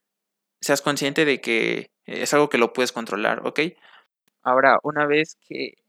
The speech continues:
que estés adoptando esta actitud, que vayas por cosas nuevas, a lo mejor un hábito nuevo, un hobby, actitudes que te vayan funcionando,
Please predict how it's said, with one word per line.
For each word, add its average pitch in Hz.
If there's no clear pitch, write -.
que -
estés -
adoptando 147
esta 147
actitud, 139
que 123
vayas 131
por -
cosas 139
nuevas, 131
a 110
lo 127
mejor 123
un 147
hábito 139
nuevo, 123
un 143
hobby, 165
actitudes 135
que 143
te 139
vayan 147
funcionando, 143